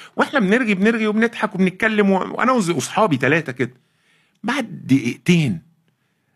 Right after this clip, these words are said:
الراجل ده راح باصص لي، قال لي: "ممكن أسألك سؤال؟" قلت له: "اتفضل."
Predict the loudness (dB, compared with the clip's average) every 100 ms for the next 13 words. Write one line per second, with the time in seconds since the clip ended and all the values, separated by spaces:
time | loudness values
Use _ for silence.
0 | -4 -2 0 -2 -4 -6 -8 -6 -6 -6
1 | -10 _ -4 -2 -2 -4 -8 -4 -6 -6
2 | -6 -8 -8 -12